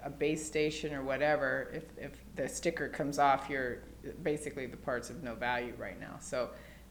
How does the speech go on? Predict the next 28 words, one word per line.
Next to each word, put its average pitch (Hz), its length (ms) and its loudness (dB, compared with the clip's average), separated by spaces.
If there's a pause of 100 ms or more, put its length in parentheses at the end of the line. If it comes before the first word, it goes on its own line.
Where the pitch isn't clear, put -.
(120)
being 170 200 4
able 160 200 6
to 156 120 -4
mark 156 380 4
them 143 180 0 (100)
permanently 139 600 0
is 131 180 -2
really, 135 380 2
uh, 123 220 0 (160)
the 139 100 -4
right 143 260 4
direction 131 480 0
in 123 140 -4
case 123 340 -6
of, - 140 -8
uh, 123 160 -2 (240)
any 156 180 0
kind 135 260 -4
of 123 140 -4
issues 131 380 -6
that 120 180 -6
the 123 80 -8
stickers 120 480 -6
are, 113 220 -6 (180)
are 123 120 -4
not 117 220 -6
appropriately 120 600 -6
adhered. 123 400 -10